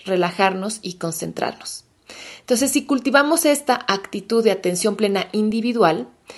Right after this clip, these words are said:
eso nos va a permitir estar en mucho mayor presencia con nuestra pareja y por ello estar más dispuestos a escuchar, estar más empáticos y ser más generosos. También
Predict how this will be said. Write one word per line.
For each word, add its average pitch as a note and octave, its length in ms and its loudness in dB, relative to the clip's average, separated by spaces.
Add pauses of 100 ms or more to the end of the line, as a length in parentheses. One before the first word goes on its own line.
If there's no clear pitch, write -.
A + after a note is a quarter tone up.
(260)
eso C#4 260 6
nos C4+ 160 2
va B3 60 6
a A#3+ 80 0
permitir B3 680 2
estar G#3+ 360 2
en A3 180 2
mucho D#4 380 2
mayor G#3 300 2
presencia F3+ 600 -4
con F3 120 -6
nuestra E3+ 340 -8
pareja D#3+ 460 -4 (760)
y C4+ 140 4
por C4+ 200 6
ello C4+ 380 4
estar A3 300 2
más A3 180 4
dispuestos G3+ 520 -4
a F#3+ 40 -6
escuchar, G#3+ 720 -2 (1400)
estar G#3 300 2
más A3+ 260 4
empáticos A3 800 0
y F3+ 100 -4
ser F#3 320 4
más F3+ 280 0
generosos. E3+ 800 -4 (960)
También C4 680 4